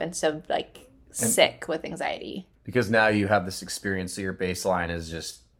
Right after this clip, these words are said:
Speaker 2: "It's not gonna work," 'cause it didn't. But you have to be hopeful. And going back a little, I think it, we both made that decision 'cause I think some people might think that was quick, but I think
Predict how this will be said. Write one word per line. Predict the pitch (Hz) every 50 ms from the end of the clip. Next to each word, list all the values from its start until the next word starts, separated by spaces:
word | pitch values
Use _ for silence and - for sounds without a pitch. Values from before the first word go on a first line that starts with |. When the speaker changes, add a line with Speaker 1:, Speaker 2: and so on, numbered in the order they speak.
| _ _ _ -
Speaker 2:
"It's | - 71 - -
not | 92 87 85 -
gonna | 82 82
work," | 80 85 82 78 78 78 -
'cause | - - 82
it | 82 78
didn't. | - 92 85 73 80 80 82 82 - - _ _
But | 101 90
you | 95 95 92 87 90 - -
have | - - 101 98 -
to | - 98
be | 98 92
hopeful. | 87 90 87 82 - - - 90 85 85 85 82 87 - _ _ _ _ _ _ _ -
And | 101 101 101 101
going | 95 123 135 123
back | 104 110 107 110 - -
a |
little, | 101 92 92 92
I | 92 92
think | - - 120 123 120
it, | 113 107 92 - _ _ _ _ _ _ -
we | 110 113 113 110 110
both | 104 95 110 104 101 - -
made | 107 104
that | 101 95
decision | - 95 - - 101 98 82 90 95 95
'cause | 92 - 104 98 87 87 - - - -
I | -
think | - 120 110
some | - - 110
people | - 113 101 101
might | 98 92 -
think | 98 87
that | 85 -
was | 82 -
quick, | - - - 95 95 95 -
but | - 92
I | 90
think | 87 - 104 95 - -